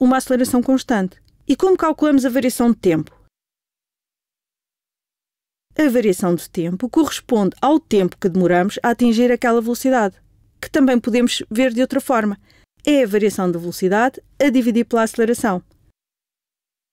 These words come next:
Se quisermos andar dez metros por segundo mais depressa e estivermos a acelerar a dois metros por segundo quadrado, demoraremos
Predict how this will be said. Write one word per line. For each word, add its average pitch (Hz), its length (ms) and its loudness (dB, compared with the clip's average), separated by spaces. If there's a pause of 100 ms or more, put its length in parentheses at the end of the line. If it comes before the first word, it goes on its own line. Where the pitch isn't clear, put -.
(1160)
Se - 180 -4
quisermos 302 440 2
andar 233 360 2
dez 214 260 0
metros 285 260 0
por - 180 -6
segundo 214 320 0
mais 240 220 0
depressa - 540 -4 (100)
e 233 60 0
estivermos 269 500 2
a 254 60 2
acelerar 220 500 0
a 160 60 -2
dois 247 380 0
metros 214 360 2
por 220 220 -2
segundo 190 340 0
quadrado, 165 720 -2
demoraremos 226 580 2